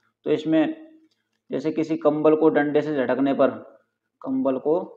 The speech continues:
डंडे से झटकने पर उसमें से क्या होता है? रेत के कण निकलते हैं। किसी पेड़ की डाली को हिलाने पर फलों का टूटना, ये सारे क्या हैं?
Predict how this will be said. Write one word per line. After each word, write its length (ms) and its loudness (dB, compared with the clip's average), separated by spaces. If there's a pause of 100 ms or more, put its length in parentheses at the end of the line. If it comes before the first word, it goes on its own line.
(720)
डंडे 380 -2
से 140 -4
झटकने 440 -4
पर 180 -2 (260)
उसमें 260 -10
से 100 -12
क्या 140 -4
होता 200 -2
है? 120 2
रेत 220 -2
के 140 -6
कण 180 -2 (680)
निकलते 400 -2
हैं। 200 -12 (180)
किसी 220 -4
पेड़ 300 4
की 160 -4
डाली 260 4
को 120 2
हिलाने 360 0
पर 240 -2 (420)
फलों 180 0
का 120 2
टूटना, 420 -4
ये 160 -4
सारे 260 -4
क्या 180 -4
हैं? 260 -12